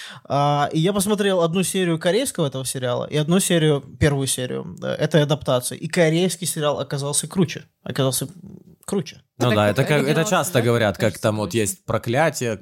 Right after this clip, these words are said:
Speaker 2: есть оригинальное китайское или японское какое-то.
Speaker 1: «Звонок»?
Speaker 2: Не, прокля-,
Speaker 3: Не,
Speaker 2: ну, есть,
Speaker 3: «Проклятие»
Speaker 2: есть и
Speaker 3: есть.
Speaker 2: «Звонок» оригинальный японский, есть «Проклятие», «Олдбой» там есть, оригинал есть, э, это. То часто говорят, что оригинал какой-то в с-, там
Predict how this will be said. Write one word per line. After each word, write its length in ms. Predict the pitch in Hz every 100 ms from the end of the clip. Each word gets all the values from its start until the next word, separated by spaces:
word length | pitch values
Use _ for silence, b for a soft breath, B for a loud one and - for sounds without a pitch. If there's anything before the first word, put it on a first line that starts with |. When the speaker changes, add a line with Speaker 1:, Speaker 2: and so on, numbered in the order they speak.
| -
Speaker 2:
есть 360 | 101 95 -
оригинальное 680 | 98 104 101 104 104 92 90
китайское 800 | - - 123 117 - 85 85 82
или 220 | - 87 82
японское 440 | 80 107 98 73
какое-то. 240 | - 160
Speaker 1:
«Звонок»? 340 | 147 156 180 220 b b b _ -
Speaker 2:
Не, 180 | 147 110
прокля-, 300 | 131 127 147
Speaker 3:
Не, 60 |
Speaker 2:
ну, 80 | 151
есть, 220 | 151 160
Speaker 3:
«Проклятие» 260 | 202 156 131
Speaker 2:
есть 180 | 147 156
и 20 |
Speaker 3:
есть. 60 | 120
Speaker 2:
«Звонок» 420 | 127 135 196 202
оригинальный 600 | 139 131 135 135 127 117
японский, 440 | 110 127 113 - 104
есть 340 | 110 - -
«Проклятие», 760 | - - 135 156 - 117 95 -
«Олдбой» 540 | 156 170 123 113 110 95
там 180 | 92 92
есть, 260 | 92 -
оригинал 560 | 98 98 113 127 123 104
есть, 340 | 90 87 -
э, 600 | - 85 85 82 85 50 85
это. 180 | 82 85
То 120 | -
часто 300 | - 123 -
говорят, 280 | 95 107 120
что 100 | 110
оригинал 500 | 98 101 107 123 139
какой-то 380 | - 107 95 92
в 60 |
с-, 380 | - - 76 - -
там 180 | 87